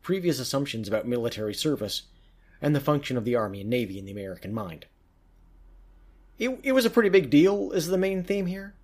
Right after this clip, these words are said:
The Revolutionary War and the War of eighteen twelve have been fought with a mix of line infantry and militiamen raised on a shorter term and often from nearby communities.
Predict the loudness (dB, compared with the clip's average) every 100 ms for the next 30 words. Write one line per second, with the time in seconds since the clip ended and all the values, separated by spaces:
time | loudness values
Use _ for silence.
0 | -20 -20 -20 -20 -20 -20 -20 _ _ _
1 | _ _ _ _ -6 0 2 2 2 0
2 | 0 2 2 0 0 -2 2 6 6 8
3 | 6 2 0 -2 0 -2 -4 -14 -8 2
4 | 4 4 4 2 2 0 0 2 2 2
5 | -2 0 2 2 2 0 -4 -6 -6 -6
6 | -8 _ 0 4 6 6 4 2 -2 -4
7 | -2 -2 -2 -2 -4 -2 2 2 2 0
8 | 0 0 -4 -10 -2 0 0 0 -2 0
9 | 0 -2 -2 -4 -6 -4 -4 -4 -8 -8
10 | -10